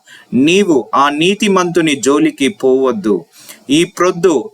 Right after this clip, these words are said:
ఆయనను గూర్చి నేను కలలో మిక్కిలి బాధపడి తిన్నని అతని యొద్దకు వర్తమానము ప్రధాన, ప్రధాన యాజకుల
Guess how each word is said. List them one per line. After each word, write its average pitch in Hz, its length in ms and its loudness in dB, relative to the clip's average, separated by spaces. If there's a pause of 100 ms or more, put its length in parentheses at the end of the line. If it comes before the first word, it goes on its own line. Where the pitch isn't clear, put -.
ఆయనను 170 440 0
గూర్చి 175 460 2
నేను 156 400 -2
కలలో 165 640 0
మిక్కిలి 170 600 0
బాధపడి 160 580 0
తిన్నని 127 600 -2 (220)
అతని 127 280 -2
యొద్దకు 127 760 -2
వర్తమానము 156 920 -2 (2000)
ప్రధాన, 165 460 0 (200)
ప్రధాన 170 360 0
యాజకుల 151 600 -2